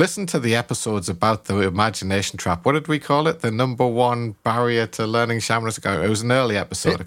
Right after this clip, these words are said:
Speaker 1: can't remember what we
Speaker 2: pitfalls,
Speaker 1: called
Speaker 2: it
Speaker 1: it.
Speaker 2: was, it's the pitfalls of learning shamanism. I think it was episode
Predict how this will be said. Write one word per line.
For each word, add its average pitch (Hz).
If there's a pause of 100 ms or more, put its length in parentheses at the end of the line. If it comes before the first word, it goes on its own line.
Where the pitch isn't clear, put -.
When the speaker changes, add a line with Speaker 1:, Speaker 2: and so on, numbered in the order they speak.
Speaker 1:
can't 95
remember 95
what 156
we -
Speaker 2:
pitfalls, -
Speaker 1:
called -
Speaker 2:
it -
Speaker 1:
it. -
Speaker 2:
was, -
it's -
the 151
pitfalls 147
of 113
learning 120
shamanism. 110
I 107
think 117
it 110
was 110
episode 110